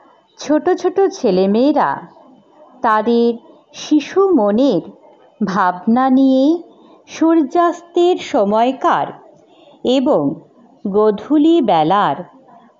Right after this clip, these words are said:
বর্ণময় আকাশের রং বর্ণনা করতে গিয়ে রঙের বাক্স খুলে দেখার মতো সহজ পথই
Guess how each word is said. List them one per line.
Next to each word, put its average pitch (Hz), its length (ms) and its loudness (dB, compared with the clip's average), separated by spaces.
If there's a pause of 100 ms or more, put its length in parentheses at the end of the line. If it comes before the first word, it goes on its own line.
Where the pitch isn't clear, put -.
(140)
বর্ণময় 269 920 4 (100)
আকাশের 214 920 -2
রং 175 500 2 (1000)
বর্ণনা 220 640 2
করতে 240 480 -2
গিয়ে 233 400 0 (920)
রঙের 269 600 2
বাক্স 185 480 -4 (140)
খুলে 269 500 0 (500)
দেখার 208 640 -2
মতো 190 540 -2 (440)
সহজ 214 760 -2
পথই 185 640 0